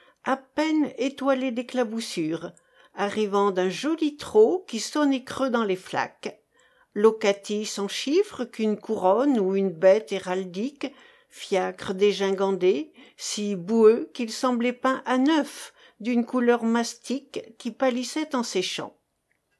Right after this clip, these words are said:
Tous stoppaient un peu avant le guichet des artistes et de l'administration,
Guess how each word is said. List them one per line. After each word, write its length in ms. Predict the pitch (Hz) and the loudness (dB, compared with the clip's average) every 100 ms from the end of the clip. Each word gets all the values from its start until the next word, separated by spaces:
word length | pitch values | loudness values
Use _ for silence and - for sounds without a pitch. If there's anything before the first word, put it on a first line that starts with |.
| _ _ _ - | _ _ _ -4
Tous 420 | 330 381 - - - | 0 0 -2 -14 -14
stoppaient 680 | - - 339 339 - 269 - | -14 -6 -4 -2 2 2 2
un 200 | 226 285 | 0 0
peu 260 | 294 294 294 | 0 0 0
avant 240 | 247 269 | 0 0
le 120 | 247 | -2
guichet 400 | 220 220 233 285 | -4 -6 -6 -6
des 220 | 240 220 190 | -4 -2 -2
artistes 560 | 180 - - 285 294 | -4 -6 -4 -4 -2
et 80 | 226 | -2
de 100 | 196 | 2
l'administration, 1200 | 202 208 196 233 277 - - 226 - - 147 | 2 0 0 0 0 -4 -6 -6 -6 -6 -8